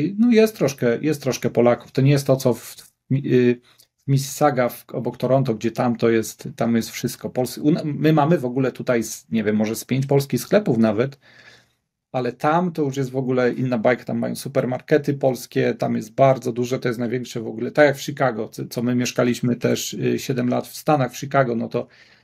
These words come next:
tam to jest drugie największe polskie miasto na świecie po Warszawie, gdzie mieszka tyle Polaków w ogóle i tak, tam ponad chyba półtorej miliona Polaków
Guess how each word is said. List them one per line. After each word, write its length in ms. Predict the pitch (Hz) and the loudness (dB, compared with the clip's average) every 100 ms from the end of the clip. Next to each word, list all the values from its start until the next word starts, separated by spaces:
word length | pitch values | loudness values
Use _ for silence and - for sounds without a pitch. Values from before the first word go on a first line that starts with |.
| _ | _
tam 200 | 135 151 | -2 2
to 80 | 147 | 2
jest 100 | 135 | 2
drugie 200 | 143 147 | 2 2
największe 420 | 135 131 120 127 | 2 0 -4 -4
polskie 400 | - 131 123 123 | 0 -2 0 0
miasto 340 | 120 127 - | 2 2 0
na 120 | 120 120 | -2 -2
świecie 360 | - 123 117 | -2 -2 -2
po 120 | 113 | -4
Warszawie, 460 | 117 123 - 123 120 | -4 -4 0 0 0
gdzie 140 | 107 123 | -2 -2
mieszka 300 | 120 - 123 | -2 -4 -8
tyle 240 | 120 117 | -6 -8
Polaków 480 | - 151 143 123 107 | 0 2 2 0 -8
w 20 | |
ogóle 420 | 110 104 113 117 | -10 -8 -6 -6
i 400 | 120 117 117 113 117 | -6 -6 -4 -6 0
tak, 240 | 165 143 | 0 0
tam 160 | 131 120 | -2 -4
ponad 300 | 139 135 139 | 0 0 0
chyba 200 | 135 127 | -2 -2
półtorej 340 | 135 131 131 | -2 0 2
miliona 320 | 123 127 135 | 2 2 2
Polaków 580 | 117 127 127 - 127 - | 2 4 2 2 -4 -4